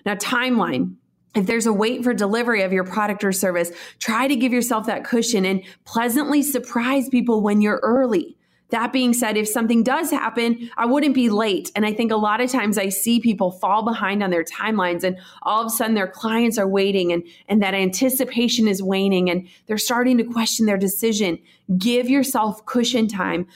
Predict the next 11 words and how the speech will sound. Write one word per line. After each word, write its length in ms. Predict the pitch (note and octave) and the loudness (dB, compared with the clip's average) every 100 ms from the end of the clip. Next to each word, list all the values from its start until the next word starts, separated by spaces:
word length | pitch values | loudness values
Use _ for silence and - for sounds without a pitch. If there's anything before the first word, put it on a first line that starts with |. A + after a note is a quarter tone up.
| - | -12
but 120 | A3 - | -6 -2
always 480 | A3 G#3+ A3 B3 B3 | 0 2 2 0 0
aim 300 | G3+ G3+ G3+ | 0 2 0
to 240 | G3 G#3+ - | 0 -4 -2
under 320 | G3+ G#3+ G#3+ G#3+ | -2 0 0 -2
promise 480 | G#3 F#3+ F#3+ F#3+ | -4 -2 -2 -4
and 180 | - F#3+ | -2 0
over 260 | F3+ F#3 F#3 | 0 0 0
deliver 440 | F#3 F3 E3+ F3 | 0 0 0 0
with 240 | F3 F3 - | 0 -2 -6
timelines. 720 | - G3 A3+ F#3+ A#2 - - | -8 -4 0 0 -2 -8 -14